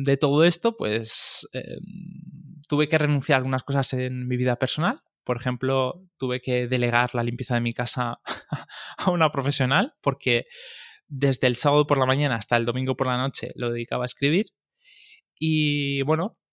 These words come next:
pues también mi pareja tuvo que hacer un poco un sacrificio, ¿no? De, de verme menos.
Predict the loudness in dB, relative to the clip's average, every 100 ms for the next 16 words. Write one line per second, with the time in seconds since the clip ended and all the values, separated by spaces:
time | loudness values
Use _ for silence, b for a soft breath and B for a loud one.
0 | _ -4 0 0 0 0 0 -4 -6 -8
1 | -4 -2 2 2 2 0 2 2 2 0
2 | 0 0 0 -4 -8 -16 -20 -18 -6 -6
3 | -6 -20 -20 -10 -4 -2 -2 -4 -8 -4
4 | -4 -4 -6 -6 -4 0 0 0 -2 -4
5 | -6 -16